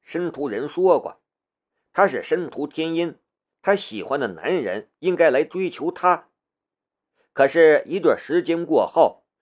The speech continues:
夏雷连一个电话都没有，更别说是主动约他吃饭、看电影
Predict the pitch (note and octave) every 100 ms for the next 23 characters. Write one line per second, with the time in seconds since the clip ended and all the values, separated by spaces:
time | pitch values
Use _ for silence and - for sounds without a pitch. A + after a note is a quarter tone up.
0 | _ - D3+ C3 F#2+ E2+ A2+ C#3+ - C#3+
1 | D3+ D3+ F3+ B2+ F3+ C#3 F#2 F3+ G3+ G#2+
2 | D#2 G2+ G2 G2 G#2+ - _ _ _ _
3 | _ D#3 C3+ G2+ F#2 B2+ B2+ C3+ - _
4 | D#3 A#2+ E2+ C#2+ C#3+ B2 D3+ F#3+ D#3 E2+
5 | - - E3+ F3+ E3 - _ - F#3+ D3+
6 | A#2+ F2 D2